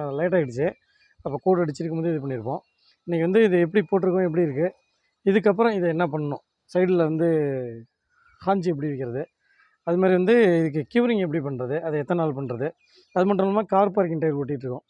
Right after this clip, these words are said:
அதை பத்தி விஷயங்களை இந்த வீடியோல பார்க்க போறோம். வீடியோ கண்டிப்பா யூஸ்ஃபுல்லா இருக்கும். வாங்க வீடியோக்குள்ள போலாம். நேத்து நைட்டு ஒரு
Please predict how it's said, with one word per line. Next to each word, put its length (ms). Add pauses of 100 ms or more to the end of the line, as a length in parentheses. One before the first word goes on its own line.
அதை 160
பத்தி 180
விஷயங்களை 420
இந்த 140
வீடியோல 240
பார்க்க 200
போறோம். 160 (380)
வீடியோ 180
கண்டிப்பா 260
யூஸ்ஃபுல்லா 300
இருக்கும். 200
வாங்க 160 (420)
வீடியோக்குள்ள 300
போலாம். 200 (1400)
நேத்து 280
நைட்டு 280
ஒரு 160